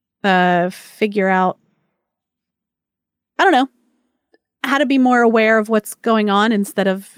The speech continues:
just reacting to things. Like, no, having the awareness helps you, like, track what's going on, you know? So, like, if you blow up at a kid, you can say,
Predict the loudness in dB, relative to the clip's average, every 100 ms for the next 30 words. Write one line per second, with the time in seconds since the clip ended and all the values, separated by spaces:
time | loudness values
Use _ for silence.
0 | -14 -6 -6 -6 -8 -2 -2 -4 -6 -4
1 | -4 -6 _ -12 -10 -6 -4 -4 -8 -10
2 | -8 -4 0 0 0 -4 -20 -20 _ _
3 | _ _ -8 -4 0 2 4 2 2 2
4 | 0 -2 -6 -6 -6 -2 -2 -4 -12 -6
5 | -2 -2 -4 -4 -4 -2 -2 0 2 2
6 | 2 2 0 -2 -2 -4 -6 -8 -4 0
7 | 0 0 -2 -6 -4 -4 -4 -8 _ _
8 | _ _ _ _ -8 -4 -4 -4 -2 0
9 | 0 -4